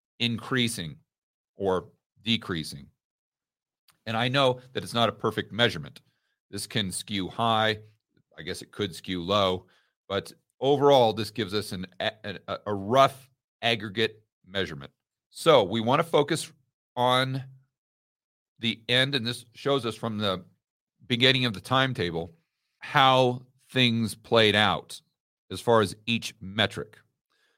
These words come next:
So from eighteen sixty-seven to eighteen ninety-nine, nominal G D P increased by a hundred and seventeen percent. But look at the C P I,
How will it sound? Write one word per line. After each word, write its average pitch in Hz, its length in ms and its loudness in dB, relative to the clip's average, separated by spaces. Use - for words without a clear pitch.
So 110 180 2
from 156 560 2
eighteen 143 440 0
sixty-seven 123 640 0
to 107 180 0
eighteen 117 360 -2
ninety-nine, 98 760 0
nominal 131 540 4
G 101 220 -4
D 95 100 -2
P 95 180 -2
increased 110 400 -2
by 101 140 4
a 85 40 0
hundred 92 260 -2
and 87 100 -6
seventeen 95 540 -4
percent. - 500 -10
But 104 120 -6
look 127 120 -4
at 147 80 -4
the - 180 -6
C 110 220 -4
P 110 200 0
I, 98 260 4